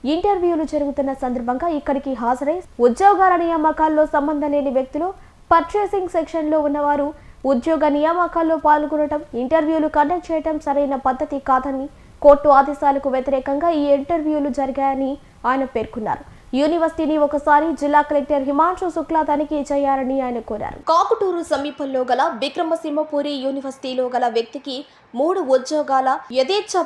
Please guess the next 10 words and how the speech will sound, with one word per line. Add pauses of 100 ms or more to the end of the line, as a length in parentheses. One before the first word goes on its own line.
పరిపాలనకు (100)
నిదర్శనమని (260)
విశ్వవిద్యాలయంలో
అవినీతి
బాగా
పాతుకుపోయిందని (360)
విద్యార్థులు
ఆరోపించారు. (400)
ఒకే
వ్యక్తి